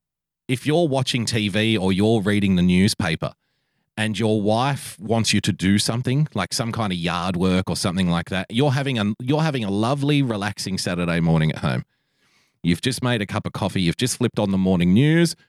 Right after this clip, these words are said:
or you've just opened up the morning paper, and you hear from the other room in that specific tone, "William," you know what I mean? It's not,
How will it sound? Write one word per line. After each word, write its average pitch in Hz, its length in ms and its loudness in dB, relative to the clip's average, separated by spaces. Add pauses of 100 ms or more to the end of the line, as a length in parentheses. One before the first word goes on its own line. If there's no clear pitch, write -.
(120)
or 98 100 2
you've 95 220 -2
just 131 280 0
opened 104 360 0
up 98 160 -6
the 98 80 -4
morning 92 320 4
paper, 151 420 0 (1200)
and 107 420 -2
you 113 180 2
hear 139 260 0
from 143 180 -2
the 113 100 2
other 101 180 2
room 101 420 2
in 139 160 -2
that 131 160 -4
specific - 640 -4
tone, 90 440 0 (1120)
"William," 208 580 0 (440)
you 110 120 0
know 101 80 2
what 98 80 0
I 95 100 2
mean? 123 80 2 (180)
It's 110 180 -2
not, 123 200 -2